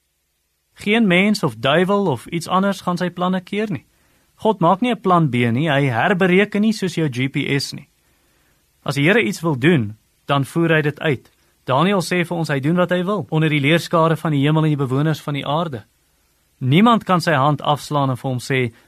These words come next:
"Wat doen u nie?" God is in beheer van die geskiedenis.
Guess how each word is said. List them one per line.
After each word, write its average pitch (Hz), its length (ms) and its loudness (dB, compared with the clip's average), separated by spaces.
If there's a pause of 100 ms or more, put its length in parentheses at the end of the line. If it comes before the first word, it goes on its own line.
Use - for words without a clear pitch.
"Wat 120 260 -2
doen 123 160 -2
u 123 100 -4
nie?" 101 240 -6
God 208 220 -2
is 233 100 -4
in 226 60 0
beheer 214 260 -2
van 214 160 -8
die 214 80 -6
geskiedenis. 220 680 -6